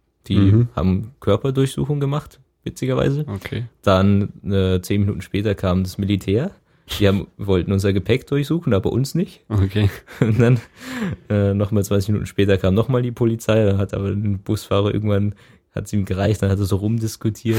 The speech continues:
Speaker 1: und dann
Speaker 2: <laughs>
Speaker 1: haben sie es irgendwie gelassen, eine Kontrolle zu machen. Ich weiß auch nicht, aber,
Speaker 2: Okay.
Speaker 1: äh, das ist so.
Speaker 2: Also wenn man Drogen aus Kolumbien einschmuggeln will, dann erst im Gepäck und nach der ersten Kontrolle muss man sie dann am Körper tragen.
Speaker 1: <laughs> Ja, genau.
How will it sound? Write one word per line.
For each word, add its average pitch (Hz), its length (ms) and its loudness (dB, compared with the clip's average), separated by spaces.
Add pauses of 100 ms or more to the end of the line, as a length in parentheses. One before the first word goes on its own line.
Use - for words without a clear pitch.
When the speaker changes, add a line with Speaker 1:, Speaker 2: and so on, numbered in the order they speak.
Speaker 1:
und 110 120 4
dann 160 120 6
Speaker 2:
<laughs> - 240 2
Speaker 1:
haben 104 140 4
sie 107 80 4
es 104 120 -2
irgendwie 104 300 2
gelassen, 98 400 2
eine 95 160 2
Kontrolle 95 400 -2
zu 110 160 -6
machen. 95 180 0
Ich 92 100 -10
weiß 90 200 -4
auch 78 100 -4
nicht, 87 160 -4
aber, 87 160 -6 (340)
Speaker 2:
Okay. 98 220 -4
Speaker 1:
äh, 131 220 -6
das - 200 -14
ist - 140 -20
so. 98 80 -14 (340)
Speaker 2:
Also 101 220 2
wenn 104 120 4
man 104 260 4
Drogen 104 440 2
aus - 220 -2
Kolumbien 110 380 0
einschmuggeln 110 720 0
will, 107 100 2
dann 98 160 2
erst - 300 -2
im 104 100 2
Gepäck 135 360 -2
und 113 120 2
nach 104 160 0
der 107 120 0
ersten 107 240 0
Kontrolle 101 420 0
muss 101 160 0
man 104 100 0
sie 95 100 -6
dann 98 140 2
am 98 140 4
Körper 95 320 0
tragen. 110 420 2 (220)
Speaker 1:
<laughs> 92 220 -14
Ja, 98 180 -4
genau. 107 300 -4